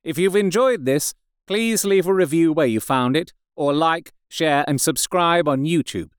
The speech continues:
depending how you're listening. This production, like all of Oldex, is entirely unofficial and uncommercial. From an out-of-print publication, is a derivative work with all copyrights owned by Games Workshop,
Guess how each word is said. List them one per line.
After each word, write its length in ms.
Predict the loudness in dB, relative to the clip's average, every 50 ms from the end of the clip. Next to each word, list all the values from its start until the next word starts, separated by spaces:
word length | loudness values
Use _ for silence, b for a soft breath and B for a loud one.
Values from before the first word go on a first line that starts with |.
| _ _ _ _
depending 540 | -8 -6 -4 -2 -2 0 0 0 0 0 0
how 200 | 0 0 0 0
you're 180 | 2 0 0 0
listening. 460 | 0 -2 -2 -4 -8 -8 -12 -12 -14 _ _ _ _ _ _ _ _ _ _ _ _ _ -8
This 280 | -4 -4 -2 -2 -4
production, 680 | -4 -2 -2 0 -2 -2 -4 -6 -6 -4 -2 -2 -2 0
like 260 | 0 0 0 0 0
all 280 | 0 2 2 2 2 2
of 80 | 2
Oldex, 600 | 2 2 2 2 2 0 0 -2 -2 -6 -8 -6 -4
is 120 | -2 0
entirely 640 | 0 0 0 -2 -2 -2 -2 0 0 2 2 2 2
unofficial 640 | 2 0 0 -2 -2 -2 -4 -2 -2 -2 -2 0 0
and 320 | 0 0 0 0 0 0
uncommercial. 800 | 0 0 -2 -2 -4 -4 -2 0 0 0 0 0 -2 -4 -6 -6 _ _ _ _ _ _ _
From 160 | -8 -6 -4 -2
an 100 | 0 0
out-of-print 600 | 2 0 0 -2 -4 -6 -4 -4 -4 -4 -4 -4
publication, 760 | -4 -4 -2 -2 -4 -2 0 -2 -2 0 -2 -2 -4 -4 -6 _ _ _ _ -10
is 180 | -8 -4 -2
a 80 | -2 0
derivative 640 | 2 2 2 2 2 2 0 0 0 -2 -2 0
work 400 | 0 2 2 2 0 0 -4 -4
with 140 | -2 0 2
all 200 | 2 2 2 0
copyrights 720 | 0 -2 -4 -2 0 0 0 2 2 0 0 -2 -2 -2
owned 340 | 0 0 0 -2 -4 -2 -2
by 200 | 0 0 0 0
Games 320 | 0 0 0 0 0 0
Workshop, 500 | 0 0 0 -2 -2 -2 -2 -2 -2 _